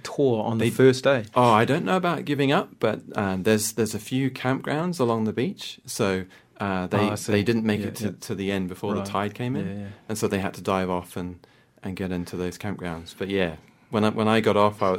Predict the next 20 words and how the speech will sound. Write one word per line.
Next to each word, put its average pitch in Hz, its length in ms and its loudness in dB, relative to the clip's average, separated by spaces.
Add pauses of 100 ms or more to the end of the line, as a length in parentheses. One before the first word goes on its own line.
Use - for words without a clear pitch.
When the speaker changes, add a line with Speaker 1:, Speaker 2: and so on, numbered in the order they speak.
Speaker 2:
I 95 80 -6
just, 90 260 -10
like, - 160 -10
basically 85 560 -10
set - 200 -4
up 85 120 -10
a - 40 -10
tent, 85 360 -6
crawled 90 320 -2
into 82 280 -6
it, 80 180 -8
and 80 80 -10
just - 180 -10
thought, - 240 -6 (680)
"I - 100 -4
just 107 200 0
wanna 95 140 0
get 87 140 -4
to - 80 -12
Auckland, 90 520 -4